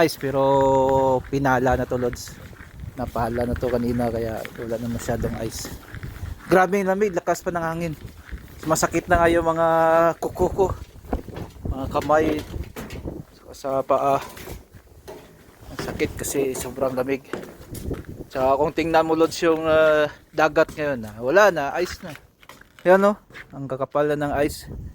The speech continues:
Kahit tatalon-talon ka pa dyan, di ka na mababa-, di na mababasag yan.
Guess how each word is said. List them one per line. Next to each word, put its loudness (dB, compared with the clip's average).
Kahit -2
tatalon-talon 0
ka 0
pa 2
dyan, 0
di 0
ka -4
na -2
mababa-, 0
di -8
na -6
mababasag -2
yan. -6